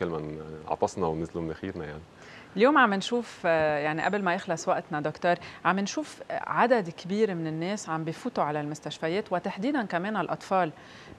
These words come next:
Speaker 2: آه، من وراء، آه، فيروس أو من وراء، آه، الجريب، الإنفلونزا أو قصص تانية. يعني، آه،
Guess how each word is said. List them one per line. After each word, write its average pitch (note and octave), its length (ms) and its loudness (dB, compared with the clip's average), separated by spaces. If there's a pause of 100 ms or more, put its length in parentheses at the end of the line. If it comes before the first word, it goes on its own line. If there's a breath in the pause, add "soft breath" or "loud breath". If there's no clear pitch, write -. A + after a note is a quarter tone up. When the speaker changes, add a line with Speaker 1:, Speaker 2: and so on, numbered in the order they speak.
Speaker 2:
آه، D3 840 0
من A3+ 220 4
وراء، G#3+ 540 6
آه، D3+ 440 -2
فيروس F3+ 540 -2
أو F3+ 180 4
من E3 160 -2
وراء، D#3 640 4
آه، C#3+ 260 -2
الجريب، D3 400 -4 (100)
الإنفلونزا F#3+ 600 0
أو G#3 200 4
قصص G3 300 -6
تانية. E3+ 320 -2 (360 loud breath)
يعني، E3 400 0 (280 loud breath)
آه، D#3+ 240 4